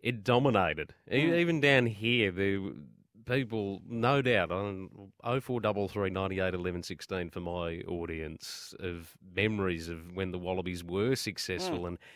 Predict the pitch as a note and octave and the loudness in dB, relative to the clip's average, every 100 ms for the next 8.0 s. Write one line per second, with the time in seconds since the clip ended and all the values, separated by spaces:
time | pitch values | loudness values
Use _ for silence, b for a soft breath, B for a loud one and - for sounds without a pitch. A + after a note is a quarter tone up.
0 | b b b b b - A2 A2 G#2 F#2 | b b b b b 0 4 6 6 4
1 | F2 D#2+ - - F2+ E2 E2 D#2+ D#2+ E2 | -2 -8 -14 -8 -4 -2 -4 -4 -8 -14
2 | - _ A2 F2+ - - A#2+ C3+ - - | -18 _ -8 -4 -4 0 0 0 -4 -4
3 | F#2+ F2+ G2+ F#2+ F#2 F2+ F2 - G2 - | -4 -2 -2 -2 -2 -2 -2 -2 -8 -8
4 | - C3 - - G#2 - G#2 G2+ A#2 C3+ | -4 -2 -2 -4 -4 -4 -4 -2 0 2
5 | A#2+ A#2+ C#3+ C#3+ C3+ A#2+ A2 G#2 G2 A2 | 4 4 2 0 0 0 2 2 0 -2
6 | G2+ G2+ E2+ G2+ C3 C3+ F#2 F#2 G#2+ - | -2 -4 -4 -2 0 -2 -2 -2 -4 -6
7 | - G#2+ A#2 A2+ F#2+ - A#2+ G#2+ G#2 | 0 2 2 0 -4 -2 0 0 -2